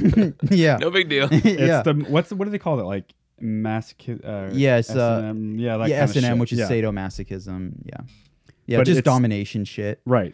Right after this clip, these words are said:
Speaker 3: But over, like, two hours, just
Speaker 1: Yeah.
Speaker 3: slowly getting more where he controls her, but she likes it.
Speaker 1: Mm-hmm.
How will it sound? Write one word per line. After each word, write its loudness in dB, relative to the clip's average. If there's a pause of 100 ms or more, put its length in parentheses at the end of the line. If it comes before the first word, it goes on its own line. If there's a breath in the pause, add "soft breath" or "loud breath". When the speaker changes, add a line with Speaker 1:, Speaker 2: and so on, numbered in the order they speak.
Speaker 3:
But 0
over, 2
like, 0 (300)
two 0
hours, -4
just -4
Speaker 1:
Yeah. -6
Speaker 3:
slowly -2
getting -4
more -2 (220)
where -8
he -8
controls -8
her, -6
but -10
she -16
likes -12
it. -8 (100)
Speaker 1:
Mm-hmm. -2